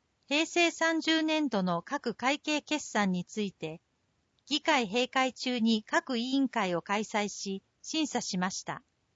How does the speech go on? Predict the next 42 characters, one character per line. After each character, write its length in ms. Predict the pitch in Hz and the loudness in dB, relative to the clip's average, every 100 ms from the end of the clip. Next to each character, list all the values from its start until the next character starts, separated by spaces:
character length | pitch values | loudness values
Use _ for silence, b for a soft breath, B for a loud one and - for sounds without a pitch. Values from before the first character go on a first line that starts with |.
| _ _ _ _ _ _ _ _ _ _ _ - | _ _ _ _ _ _ _ _ _ _ _ 0
十 220 | 285 311 | 4 4
二 120 | 311 | 4
月 260 | 311 - 302 | 2 2 2
三 160 | 285 | 0
日 200 | - 302 | 2 2
の 100 | 285 | 2
本 260 | 233 285 285 | 2 2 2
会 240 | 285 269 | 2 0
議 140 | - 202 | -2 -4
で、 240 | 170 175 _ _ _ | -4 -4 _ _ _
各 360 | - 311 - 240 | -4 -2 0 -2
委 60 | 269 | 2
員 200 | 285 269 | 2 2
長 300 | - 185 175 | 2 2 0
が 120 | 175 | -4
審 300 | - 294 311 | -4 -2 0
査 140 | 269 | 2
の 100 | 196 | 0
結 240 | - 220 - | -2 -8 0
果 140 | 269 | 0
報 240 | 247 285 262 | 2 2 2
告 380 | 226 - 180 | -2 0 0
を 100 | 170 | 0
行 200 | 170 190 | 0 -2
い、 280 | 190 185 165 - _ _ _ _ | -2 -2 -6 -14 _ _ _ _
そ 180 | - 262 | -2 2
れ 120 | 302 | 2
ぞ 120 | 247 208 | 4 2
れ 240 | 180 - _ | 2 -2 _
委 180 | 240 285 | -2 0
員 100 | 311 | 0
長 240 | - 302 277 | 2 2 4
報 220 | 302 302 | 2 2
告 320 | 302 - 277 | 0 0 0
通 200 | 294 262 | 2 2
り 140 | 190 | 2
認 220 | 170 226 240 | 2 2 2
定 180 | 254 | 0
し 180 | 233 - | 0 0
ま 120 | 214 | 0
し 140 | 214 - | 0 -6
た。 200 | 160 | -8